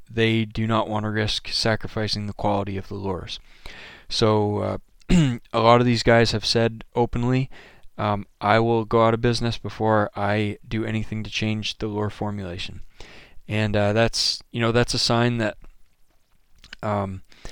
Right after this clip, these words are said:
in a lot of ways, that's a sign of integrity, where a guy's not willing to change his formulation for, uh, uh, in order to, uh, you know, you know, to, to stay in business just, just for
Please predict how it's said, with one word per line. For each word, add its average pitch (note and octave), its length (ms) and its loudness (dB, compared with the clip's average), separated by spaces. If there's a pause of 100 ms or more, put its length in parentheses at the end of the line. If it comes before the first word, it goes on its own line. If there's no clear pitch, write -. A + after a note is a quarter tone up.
(200)
in A#2+ 100 -2
a A#2 60 0
lot A#2+ 180 8
of B2 60 6
ways, A#2 240 4
that's A#2 200 -2
a A2 40 -6
sign A2+ 260 0
of G#2 120 -4
integrity, G2+ 720 0
where G2+ 240 -6
a - 260 -12
guy's G#2+ 300 0
not A2 240 0
willing A2 320 -2
to - 100 -10
change G#2 280 -4
his G2+ 120 -6
formulation G#2 800 -4 (480)
for, G2+ 500 -2
uh, F#2+ 220 -2 (720)
uh, G2 300 -8
in A2 120 -8
order G#2 320 -2 (100)
to, G2 360 -4
uh, F#2+ 180 -6 (1300)
you G#2+ 100 -10
know, G2 160 -8
you A2 100 -8
know, G2+ 180 -2 (540)
to, A2+ 180 -4
to - 180 -4
stay A2 300 0
in G#2+ 120 -2
business G2+ 480 -2
just, - 260 -14
just - 220 -8
for G2+ 340 -6